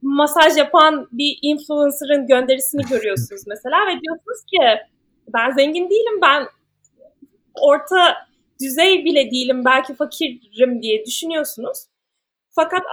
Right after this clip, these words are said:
aslında örnek vereceğim mesela Türkiye'den. Otuz beş kırk yaşları arasında bir erkekseniz, dört kişilik bir aileniz varsa ve ayda beş bin lira kazanıyorsanız bu sizi Türkiye düzeyinde, e, en yüksek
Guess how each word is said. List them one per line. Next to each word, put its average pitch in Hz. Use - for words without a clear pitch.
aslında 330
örnek 311
vereceğim 233
mesela 208
Türkiye'den. 226
Otuz 285
beş 370
kırk 359
yaşları 262
arasında 254
bir 247
erkekseniz, 247
dört 320
kişilik 320
bir 269
aileniz 277
varsa 277
ve 320
ayda 311
beş 339
bin 302
lira 214
kazanıyorsanız 330
bu 330
sizi 339
Türkiye 302
düzeyinde, 285
e, 262
en 403
yüksek 508